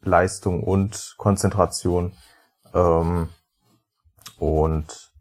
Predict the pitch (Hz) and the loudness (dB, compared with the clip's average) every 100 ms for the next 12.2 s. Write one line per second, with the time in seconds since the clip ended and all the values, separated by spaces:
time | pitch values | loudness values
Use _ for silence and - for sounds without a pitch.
0 | _ _ _ 87 - 87 87 85 80 80 | _ _ _ -4 0 0 0 -2 0 2
1 | 80 78 80 - 82 87 - 85 82 80 | 2 2 0 -4 -4 -4 -4 -2 -2 -2
2 | 80 _ _ _ _ _ _ _ 82 82 | -6 _ _ _ _ _ _ _ 0 2
3 | 76 76 78 - 95 92 82 80 85 80 | 2 0 -2 -2 0 2 4 2 4 2
4 | 87 80 82 78 78 80 80 82 82 - | 2 0 0 2 0 -2 0 0 0 0
5 | 85 82 82 78 80 - - - - - | 0 2 2 2 0 -2 -6 -12 -14 -18
6 | 117 127 - - _ - 98 92 90 92 | -20 -20 -20 -20 _ -8 -4 0 0 0
7 | - 98 87 - 95 87 85 87 - 92 | 0 -2 -2 -4 -2 0 0 -2 -2 -4
8 | - 92 90 90 95 82 - 85 78 - | 0 2 2 2 0 -2 -2 0 0 0
9 | 85 120 143 117 - 104 98 98 98 98 | -2 0 2 2 2 0 0 -2 0 -2
10 | 101 - 95 92 92 90 95 - _ _ | -2 0 0 2 2 2 2 -8 _ _
11 | _ _ _ _ _ 92 85 82 82 82 | _ _ _ _ _ 2 2 2 0 -2
12 | 82 | -4